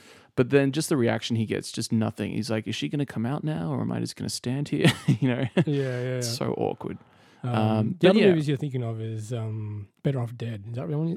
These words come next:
Speaker 2: the other
Speaker 1: Better
Speaker 2: one you're
Speaker 1: Off
Speaker 2: thinking of?
Speaker 1: Dead, probably. I'm pretty sure it's called The Sure
Speaker 2: Or
Speaker 1: Thing.
Speaker 2: One, or One Crazy Summer.
Speaker 1: One Crazy Summer. Let's have a squeeze.
Speaker 2: Oh, he had a, he had a lot.
Speaker 1: He had a lot. He was really great in the
Speaker 2: Yeah.
Speaker 1: eighties, John Cusack. Um, I don't know what happened to him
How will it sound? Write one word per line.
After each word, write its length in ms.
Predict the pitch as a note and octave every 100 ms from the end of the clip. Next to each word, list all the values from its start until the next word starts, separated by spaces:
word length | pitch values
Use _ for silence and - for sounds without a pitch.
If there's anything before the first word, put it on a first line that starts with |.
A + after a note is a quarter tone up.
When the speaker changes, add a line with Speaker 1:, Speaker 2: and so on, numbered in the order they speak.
| -
Speaker 2:
the 100 | D#3
other 80 | D3
Speaker 1:
Better 0 |
Speaker 2:
one 100 | F3+
you're 80 |
Speaker 1:
Off 60 | F#3+
Speaker 2:
thinking 200 | F#3 G3+
of? 220 | C4 G#3+
Speaker 1:
Dead, 560 | - F3 F#3+ G3 G3 F#3+
probably. 640 | D#4 C#4+ A#2+ G#2+ G#2+ A#2+ - _ _ -
I'm 80 | E3
pretty 140 | E4
sure 240 | - C#3+
it's 140 | D#3+ -
called 240 | A#2 G#2+
The 60 | A2+
Sure 260 | - A2+
Speaker 2:
Or 100 | A2
Speaker 1:
Thing. 80 | C3
Speaker 2:
One, 160 | C3 D3
or 140 | C#3+
One 160 | B2+ B2+
Crazy 260 | B2+ A#2
Summer. 320 | A2 A#2+ A2 B2 _ _ _ _ _ _ _ _ _ - -
Speaker 1:
One 180 | G#2 A#2
Crazy 280 | C3+ C3 A#2+
Summer. 340 | - A2 C3+
Let's 220 | D#3 -
have 160 | G#3+ A3+
a 60 |
squeeze. 380 | A3+ - - -
Speaker 2:
Oh, 60 | -
he 120 | E3+
had 120 | A3+
a, 40 | B2+
he 120 | F#3
had 80 | C3+
a 40 |
lot. 520 | A#2 G2+ G2+ - - -
Speaker 1:
He 140 | B2+
had 140 | B2 G#2
a 80 | G2+
lot. 280 | G2 F2+
He 100 | A#2+
was 140 | C#3 B2
really 200 | C#3+ A#2+
great 180 | A#2 G2
in 80 |
the 80 | G#2+
Speaker 2:
Yeah. 120 | G#2+
Speaker 1:
eighties, 220 | G#2+ G#2 G#2+
John 220 | G#2+ G#2+
Cusack. 560 | G2 G2 A2 G#2+ - _ _ _ _ _ _ _
Um, 720 | A2 G#2+ G#2+ G#2+ A2 G#2+ G#2+ - _ _ _ _ _ -
I 80 | A2+
don't 100 | G3
know 80 | F#3
what 120 | A2+
happened 240 | - -
to 60 | A#2+
him 340 | - A2 F#2+